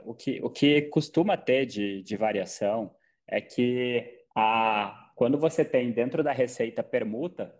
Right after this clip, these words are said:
na permuta não vai ter o imposto, né? Então, se você tem menos permuta em um determinado trimestre, o percentual da dedução da receita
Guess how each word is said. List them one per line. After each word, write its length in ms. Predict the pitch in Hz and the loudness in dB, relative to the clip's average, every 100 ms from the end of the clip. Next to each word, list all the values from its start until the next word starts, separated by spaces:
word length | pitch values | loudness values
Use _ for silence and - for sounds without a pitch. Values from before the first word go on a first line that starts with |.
| _ | _
na 80 | 127 | -4
permuta 460 | 123 139 131 151 165 | 2 2 2 2 0
não 100 | 165 | 0
vai 140 | 175 | 0
ter 180 | 170 156 | 0 -4
o 80 | 160 | -4
imposto, 600 | 190 - 147 127 - 101 | -6 -2 0 -2 -8 -12
né? 260 | 101 117 131 _ _ - | -10 -10 -12 _ _ -8
Então, 360 | 113 120 123 | -4 0 0
se 100 | 131 | 0
você 260 | 135 135 135 | 0 0 0
tem 160 | 135 135 | 2 2
menos 320 | 127 147 151 | 2 0 -2
permuta 520 | - 135 117 113 - | -2 2 2 0 -4
em 20 | |
um 40 | 110 | -4
determinado 520 | 113 131 127 120 123 | -2 -2 -2 -4 -4
trimestre, 580 | 143 147 127 151 - 170 | -4 -4 -4 -6 -8 -10
o 40 | |
percentual 640 | - 156 156 156 143 127 | -6 -6 -2 -2 2 2
da 100 | 127 | 2
dedução 480 | 123 127 123 - 123 | 0 -2 -4 -8 -6
da 80 | 123 | -4
receita 680 | 127 123 - 113 123 151 | -4 -4 -2 -2 -2 -6